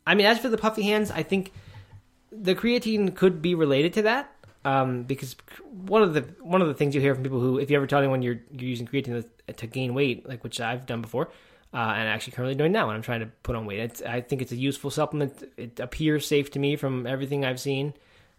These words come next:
Um, some people will disagree, but I don't, I really don't think it is unsafe. Um, but people will say, "Well, that's, all that does is make you hold more water. So as soon as you stop using creatine, you will lose all the weight that you, that you gained by put, by using it."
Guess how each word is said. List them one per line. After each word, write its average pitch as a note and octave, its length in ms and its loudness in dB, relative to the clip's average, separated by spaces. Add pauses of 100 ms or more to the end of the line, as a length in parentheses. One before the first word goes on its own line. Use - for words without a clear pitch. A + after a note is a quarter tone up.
Um, A2+ 560 -4 (640)
some C#3 220 -6
people A#2+ 160 -8
will A2+ 80 -6
disagree, A2+ 300 -10
but A2 120 -10
I G#2 80 -8
don't, G#2 140 -12 (180)
I A2+ 120 -12 (160)
really A#2+ 140 -8
don't A#2 140 -8
think A#2+ 160 -12
it A#2+ 60 -4
is F3+ 200 0 (400)
unsafe. D3 380 -4 (540)
Um, C3+ 480 4 (180)
but F3 380 4
people E3 160 -2
will D3+ 60 2
say, C#3 200 4
"Well, F#3 300 6
that's, E3+ 340 0 (160)
all F3 160 6
that F#3+ 140 6
does E3 140 6
is D3+ 60 -6
make D3+ 140 2
you D3+ 100 0
hold C3+ 160 0
more B2 140 -2
water. G#2+ 360 -8
So C3 340 4
as A#2+ 100 -4
soon E3 140 2
as C#3+ 80 0
you C#3+ 80 -6
stop D#3 280 2
using D3 160 -2
creatine, C#3 360 0
you B2+ 100 0
will B2 140 -2
lose B2+ 180 0
all A#2+ 80 -2
the A#2+ 80 -4
weight A2+ 220 -4
that G#2+ 180 -6
you, A2 320 -8 (220)
that - 100 -16
you A2+ 140 -12
gained C3+ 240 -2
by A#2 100 -2
put, A#2+ 240 -10
by G#2+ 300 -8
using F3+ 260 -2
it." - 180 -10